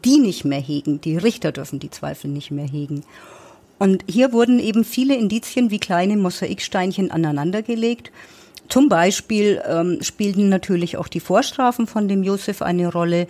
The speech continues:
und auch der Umstand, dass er in der Nähe des Tatorts gesehen worden war.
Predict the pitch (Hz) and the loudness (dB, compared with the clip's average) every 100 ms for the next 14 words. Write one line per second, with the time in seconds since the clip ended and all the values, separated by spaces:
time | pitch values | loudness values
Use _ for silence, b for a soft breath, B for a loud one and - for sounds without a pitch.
0 | B B B 196 170 180 - 180 196 202 | B B B 2 2 2 0 2 4 2
1 | - 208 190 170 170 185 165 165 156 147 | 2 0 2 0 -2 -2 -2 0 -2 -4
2 | 147 151 - - 143 - - - 170 170 | -6 -8 -10 -8 -8 -8 -12 -8 -4 0
3 | 233 262 214 214 214 202 190 185 | 4 4 2 0 0 -2 0 0